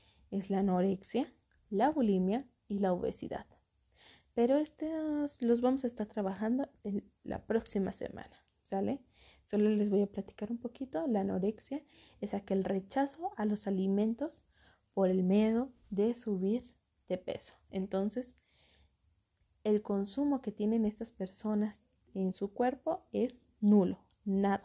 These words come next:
La bulimia es el consumo excesivo de alimentos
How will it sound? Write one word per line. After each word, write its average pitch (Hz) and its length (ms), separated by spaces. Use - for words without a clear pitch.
La 190 140
bulimia 202 580
es 233 180
el 262 120
consumo 247 640
excesivo 220 640
de 208 100
alimentos 180 760